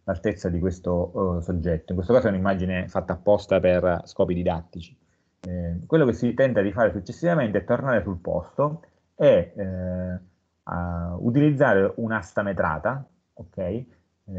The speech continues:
da posizionare esattamente nella stessa posizione in cui si trovava il soggetto e utilizzare questa poi in blending,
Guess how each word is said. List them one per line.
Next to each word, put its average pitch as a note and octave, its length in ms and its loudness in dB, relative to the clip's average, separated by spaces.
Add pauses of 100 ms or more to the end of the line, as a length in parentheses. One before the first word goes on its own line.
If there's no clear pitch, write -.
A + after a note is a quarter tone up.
da A2 180 2
posizionare A#2+ 720 0
esattamente A#2 800 0
nella F#2+ 220 0
stessa A2+ 420 -2
posizione G2 540 -4
in F2+ 100 -2
cui G2+ 160 -4
si F#2 140 -6
trovava F2+ 400 4
il E2+ 80 -4
soggetto E2+ 720 -4
e C#3+ 100 2
utilizzare D3+ 480 4
questa A#2+ 440 2
poi A2 320 4
in B2+ 120 -2
blending, A2 720 0